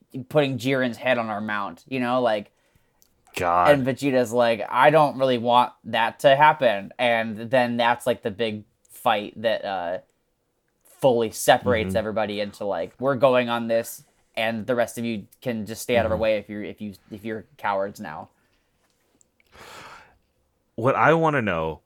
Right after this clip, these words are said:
Speaker 2: is how do we, how does this, does this end with us killing the Saiyans again?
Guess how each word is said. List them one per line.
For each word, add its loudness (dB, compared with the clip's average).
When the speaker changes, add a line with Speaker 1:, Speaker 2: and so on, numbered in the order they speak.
Speaker 2:
is 2
how 6
do 0
we, -4
how 6
does 0
this, -2
does 6
this 4
end 4
with 2
us 2
killing 4
the 0
Saiyans 0
again? -10